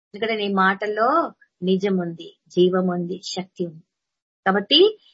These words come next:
everything in life has been programmed. ప్రణాళిక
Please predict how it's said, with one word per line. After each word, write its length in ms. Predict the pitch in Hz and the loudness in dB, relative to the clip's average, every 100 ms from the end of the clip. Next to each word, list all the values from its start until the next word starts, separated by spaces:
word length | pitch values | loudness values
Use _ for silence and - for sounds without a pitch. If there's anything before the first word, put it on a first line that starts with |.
| _ - | _ 2
everything 480 | 262 277 - 339 320 - 262 | 4 4 2 2 2 -2 -4
in 80 | |
life 420 | 277 214 214 233 233 208 | -2 0 0 -2 -6 -6
has 100 | 190 | -6
been 300 | 160 208 202 | -6 -6 -6
programmed. 880 | 190 180 180 175 185 180 165 160 - _ _ _ _ _ _ _ | -6 -2 -2 -2 -2 -2 -4 -10 -20 _ _ _ _ _ _ _
ప్రణాళిక 460 | 180 196 220 233 240 | 0 2 2 2 -2